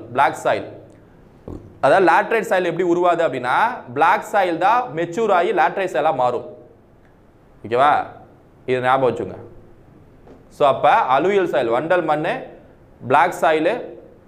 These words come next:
red soil, laterite சாயில், ஆ, mountain சாயில், desert soil, இதெல்லாம் வந்து வெகு-, வகை வகையான சாயில்ஸ். இதெல்லாம் எப்படி உருவாது, என்ன, ஆ, பயிர்கள் அதிகமா விளையுதுன்னு சொல்லி நம்ம பார்த்துட்டோம். ஓகேவா,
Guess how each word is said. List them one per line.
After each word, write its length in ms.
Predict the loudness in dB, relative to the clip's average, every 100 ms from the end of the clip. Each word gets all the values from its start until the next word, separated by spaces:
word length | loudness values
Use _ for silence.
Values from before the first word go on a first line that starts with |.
| -20 -8
red 260 | 0 0 0 2
soil, 560 | 4 2 -2 -4 -12 -20 -20 _ -6
laterite 540 | 0 0 0 -2 -2 0
சாயில், 560 | 2 2 -2 -6 -16 -20 -20 -20 -20 -20 -4
ஆ, 840 | 0 2 4 2 2 2 0 -2 -8 -16 -20 -20 -20 -20 -4
mountain 440 | 2 2 2 0 0
சாயில், 640 | 0 2 0 -4 -8 -16 -20 -20 -20 -18 -2
desert 360 | 0 2 0 0
soil, 320 | -2 -2 -4
இதெல்லாம் 360 | -2 2 2 2
வந்து 180 | 0 -2
வெகு-, 280 | 0 -2 0
வகை 200 | 0 2
வகையான 320 | 2 0 0
சாயில்ஸ். 420 | 2 2 0 -2
இதெல்லாம் 440 | -2 0 0 2
எப்படி 240 | 0 0 0
உருவாது, 460 | 2 2 2 0
என்ன, 360 | -2 -2 -4 -4 -10 -20 -10
ஆ, 220 | -2 0 0
பயிர்கள் 400 | 2 2 2 2
அதிகமா 400 | 0 0 -2 0
விளையுதுன்னு 240 | -2 -4
சொல்லி 200 | -4 -4
நம்ம 300 | -2 -2 -2
பார்த்துட்டோம். 280 | -2 -8 -12 -18 -20 -20 -20 -20 -20 _ _ -20 -20 -20 -10 0
ஓகேவா, 280 | 2 2